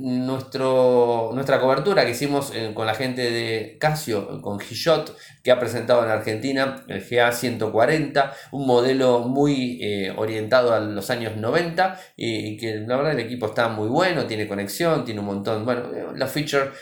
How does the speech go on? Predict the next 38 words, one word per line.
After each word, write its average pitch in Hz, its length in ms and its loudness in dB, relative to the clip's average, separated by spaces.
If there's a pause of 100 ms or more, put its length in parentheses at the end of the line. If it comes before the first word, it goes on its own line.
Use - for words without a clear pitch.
(200)
clásicos 151 380 2
son 135 160 -2
bastante 127 440 0
extensos. 151 560 -4
Publiqué 139 440 -2
la 135 140 2
nota 127 320 2
completa, 139 640 0 (220)
eh, 107 360 0
doscientos 107 380 -4
metros 107 280 -6
de - 20 -10
profundidad, 131 520 0
iluminación 107 640 -2
led, 147 400 4
bueno, 95 220 -4
tiene 254 160 -4
un 156 60 -2
montón 143 340 0
de 135 80 -2
cosas 160 260 0
que 120 240 -6 (220)
el 120 120 -2
equipo, 139 540 0
la 117 160 2
verdad, 120 340 2
el, 110 380 -4
el 107 140 -8
reloj, 143 580 2
la 104 140 2
verdad 113 260 2
que 110 80 -4
está 110 300 0
más 110 260 -6
que 127 80 -4
bueno. 156 320 0 (520)
De 135 200 2
hecho, 165 360 2